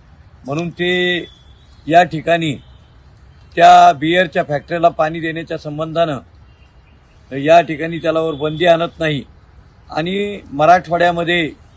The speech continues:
टँकरवाडा होण्यासाठी जी काही परिस्थिती निर्माण झालेली आहे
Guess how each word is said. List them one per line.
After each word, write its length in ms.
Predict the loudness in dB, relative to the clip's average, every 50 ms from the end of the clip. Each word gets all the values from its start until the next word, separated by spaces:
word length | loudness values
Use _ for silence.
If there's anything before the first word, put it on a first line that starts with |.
| _ -20 -20 -20 -20 -20 -20 -20 -6 0
टँकरवाडा 640 | 2 2 2 2 0 0 0 4 6 6 6 8 6
होण्यासाठी 680 | 4 4 0 -4 -4 -2 -2 -2 -2 -2 -6 -8 -8 -10 -14 -20 _ -20 _ _ _ _ -20 -12 -10
जी 100 | -10 -6
काही 240 | -2 -2 -2 -2
परिस्थिती 580 | -4 -4 -6 -6 -6 -6 -8 -10 -12 -10 -8 -8
निर्माण 380 | -6 -6 -6 -4 -4 -4 -2 -2
झालेली 380 | -4 -4 -4 -4 -4 -4 -4
आहे 100 | -4 -6